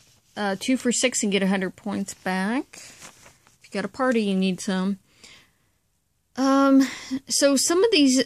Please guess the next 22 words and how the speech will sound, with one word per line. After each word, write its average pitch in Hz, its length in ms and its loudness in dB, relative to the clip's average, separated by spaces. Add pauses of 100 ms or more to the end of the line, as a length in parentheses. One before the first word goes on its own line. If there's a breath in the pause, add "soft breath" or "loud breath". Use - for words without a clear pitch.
it 220 80 2
says 269 240 2
Nabisco 240 720 4
cookies, 214 960 -2 (300)
three 247 240 -6
point 226 360 -4
four 220 220 -2
five 208 360 0
to 196 60 -2
seven 202 360 0
ounce. 180 240 -2
But 202 140 -6
see, 233 160 2
it 226 60 4
also 254 240 0
says 208 200 -2
Keebler 196 420 0
or 190 140 2
Nabisco. 185 600 -4 (460 loud breath)
Um, 196 320 0
of - 80 -10
course 196 260 -2